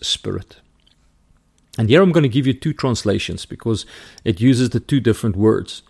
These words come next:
In Psalm fifty-one, verse twelve, in the King James, it says, "Restore unto me the joy of thy salvation." This is David speaking now.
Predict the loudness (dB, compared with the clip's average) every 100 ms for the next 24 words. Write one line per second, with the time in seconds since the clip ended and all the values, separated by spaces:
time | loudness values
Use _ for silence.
0 | _ _ _ -4 0 2 2 0 -4 -2
1 | 0 2 2 2 0 -2 0 2 2 0
2 | -2 0 0 0 2 2 0 -2 -6 -12
3 | _ _ _ -8 -4 2 2 2 0 0
4 | 2 4 6 4 0 0 0 0 -2 0
5 | 2 2 0 0 -2 -2 -4 -4 -4 -6
6 | -8 -6 -6 -6 -2 -2 -2 -6 -10 -12
7 | -10 -10 -10 -10